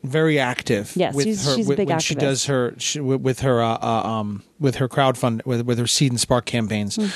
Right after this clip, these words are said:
Speaker 1: She's very active with, I think that almost all of hers have been a hundred percent funded or more.
Speaker 2: Yes.
Speaker 1: You know, um,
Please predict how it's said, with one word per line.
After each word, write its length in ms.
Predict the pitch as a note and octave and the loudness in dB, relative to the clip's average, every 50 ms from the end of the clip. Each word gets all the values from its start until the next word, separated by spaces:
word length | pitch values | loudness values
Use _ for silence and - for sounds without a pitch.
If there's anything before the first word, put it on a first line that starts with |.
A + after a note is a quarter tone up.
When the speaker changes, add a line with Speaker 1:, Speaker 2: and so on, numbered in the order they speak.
| - - - | -8 -10 -4
Speaker 1:
She's 160 | - D3 C3+ | -2 -2 0
very 240 | C#3 G3 G#3 G3 E3+ | 2 2 2 2 2
active 260 | D#3 D3 C3 D3+ B2+ | 2 2 2 2 0
with, 100 | C3+ C3+ | 2 0
I 100 | - D3 | 0 0
think 200 | C3+ F3+ D#3+ C3+ | 0 0 0 0
that 100 | D#3+ - | -2 0
almost 440 | - D3+ D3 C#3+ C#3 A#2+ - - - - | 2 2 2 2 2 0 -2 -6 -8 -4
all 300 | - C3 C3 D3+ D#3+ D#3 | -2 0 0 2 2 0
of 120 | C3+ A2 | 0 0
hers 300 | - C#3+ C#3 B2+ B2 - - | 0 0 2 2 2 2 2
have 160 | B2 A2 A2 | 0 2 2
been 320 | B2 A#2+ A#2 A2 G#2 G2+ - _ _ - C#3 A2+ A2 A2 A2+ - - - _ - | 2 2 2 0 -4 -6 -10 _ _ -14 -10 -8 -6 -6 -8 -8 -12 -12 _ -4
a 40 | - | 0
hundred 280 | - E3 D#3 D3 C#3+ | 0 2 2 2 2
percent 300 | - C3+ - D#3 C#3+ C3 | 2 2 2 2 0 0
funded 320 | G#3+ - C#3 C3+ B2 B2 A#2+ - | 2 0 2 2 2 0 0 0
or 180 | B2+ B2+ B2 | 2 2 2
more. 400 | A#2 A#2 A2+ A2+ A2+ G2+ D#2 - - - | 4 4 4 4 2 2 0 -2 -4 -2
Speaker 2:
Yes. 320 | G3 E3+ F2+ - - - - - - - - | -2 0 -2 -4 -8 -14 -18 -20 -20 -12 -4
Speaker 1:
You 140 | - C#3+ C#3 | 0 2 4
know, 240 | C#3 C3+ C3 C#3 - - - - - - - _ _ - | 4 4 2 0 -2 -8 -20 -20 -20 -20 -20 _ _ 0
um, 420 | C#3+ C#3 C3 C3 B2+ B2 A#2+ A#2+ | 2 4 4 2 2 -2 -6 -10